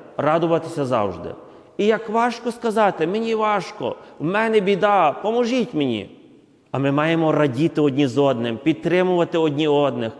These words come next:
Це дуже важливо. А друга, другий висновок. В цьому житті співаємо осанна тільки Богові. А все, що маємо робити, робімо добре,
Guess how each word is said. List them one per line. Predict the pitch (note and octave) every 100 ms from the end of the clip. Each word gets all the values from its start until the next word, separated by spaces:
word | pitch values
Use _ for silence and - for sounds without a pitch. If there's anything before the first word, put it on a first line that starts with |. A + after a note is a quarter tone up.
| - -
Це | - D#3+
дуже | C3 D3 B2
важливо. | B2 A2 G#2+ G#2 F#2+ - - - - - - _
А | A2
друга, | A2 B2 F3+ D#3 A2 - - - - -
другий | C3+ F3 C3+
висновок. | A#2 A#2 - G#2+ F#2 F2+ - - - - - _
В | -
цьому | F#3 F#3+ E3
житті | B2+ - A2
співаємо | - C#3+ C#3+ F#3 D3+
осанна | B2 - D3 D3 B2+
тільки | A#2 C3 B2 B2
Богові. | A2 A#2 G2 F2+ E2 - - - - - _ _ _
А | A#2 A#2 A2+ A2 G#2+ G#2 -
все, | - F#3+
що | F#3+ D#3+
маємо | D#3 D#3 C#3+
робити, | C#3 C3 F#3+ D#3+
робімо | A#2+ A#2 A#2+ A2+
добре, | B2 F3+ F3 D3